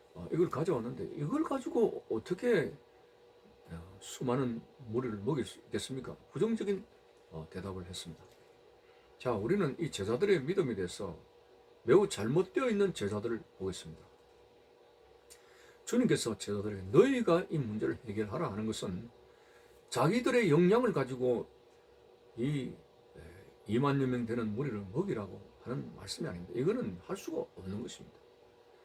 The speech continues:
근데 인간이 할 수 없는 이 부분을 주님 알고 계시면서 왜 너희들로,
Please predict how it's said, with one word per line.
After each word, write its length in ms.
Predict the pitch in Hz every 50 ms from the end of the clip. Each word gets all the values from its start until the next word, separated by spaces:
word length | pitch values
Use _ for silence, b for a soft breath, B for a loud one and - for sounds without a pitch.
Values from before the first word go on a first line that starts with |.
| B B B B B B B B - -
근데 180 | 240 220 -
인간이 400 | - 202 196 208 214 247 269 302
할 180 | 247 175 - 254
수 220 | 240 - - 202
없는 440 | 147 135 139 151 190 240 285 285 285 - - - - - _ - - - - - -
이 320 | 151 185 214 220 208 175 - - - - - - - -
부분을 560 | - - 240 247 208 151 139 139 151 160 165 -
주님 240 | - 196 180 151
알고 300 | 120 98 104 - 202 208
계시면서 680 | 190 - 120 - 170 156 123 110 - - 95 117 151 - B B B B B B
왜 180 | - 135 196 220
너희들로, 760 | 202 170 160 202 254 247 220 175 - 135 131 131 131 131 -